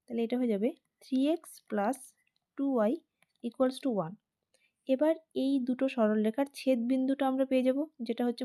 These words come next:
মধ্যবিন্দু হবে। তাহলে এই দুটোকে এবার সমাধান করতে হবে। তাহলে এখানে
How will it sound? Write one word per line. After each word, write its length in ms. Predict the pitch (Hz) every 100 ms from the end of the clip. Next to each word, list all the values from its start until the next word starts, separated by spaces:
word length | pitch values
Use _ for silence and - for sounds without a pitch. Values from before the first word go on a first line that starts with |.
| 226
মধ্যবিন্দু 480 | 220 247 262 254 269
হবে। 160 | 254 269 - _ _ -
তাহলে 140 | 247 240
এই 60 | 233
দুটোকে 260 | 247 247 269
এবার 140 | 320 392 -
সমাধান 300 | 262 240 220 196
করতে 220 | 185 -
হবে। 160 | 190 208 - _ _
তাহলে 180 | _ 233
এখানে 180 | 220 233